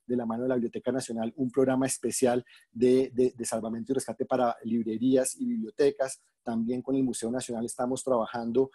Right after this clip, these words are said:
con, eh, mecanismos para que, eh, los museos, eh, muchos de ellos privados o comunitarios, pues también tengan una oportunidad de, eh, encontrarse con recursos muy necesarios en este momento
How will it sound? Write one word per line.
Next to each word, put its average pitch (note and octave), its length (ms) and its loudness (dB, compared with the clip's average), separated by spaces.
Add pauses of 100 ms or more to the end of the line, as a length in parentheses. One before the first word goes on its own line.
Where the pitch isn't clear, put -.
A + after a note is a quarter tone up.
(240)
con, B2+ 260 2
eh, A#2 220 -6
mecanismos A#2+ 640 2
para B2 240 2
que, A2 420 -2
eh, G#2+ 300 -6
los A2 180 -4
museos, C3 580 4 (280)
eh, A2 240 -2
muchos B2 320 2
de C3 80 6
ellos C3+ 180 4
privados A#2+ 540 2
o G#2+ 60 -18
comunitarios, A#2 760 -4 (180)
pues B2+ 160 -4
también A#2 240 -6
tengan B2+ 220 -2
una C3+ 80 0
oportunidad A2+ 640 -4
de, B2+ 220 2 (120)
eh, B2 140 -2
encontrarse A#2 760 0
con C#3 160 2
recursos B2 600 -2 (240)
muy D3 220 4
necesarios B2+ 480 0
en A#2 60 -4
este A2+ 160 -2
momento A#2+ 520 0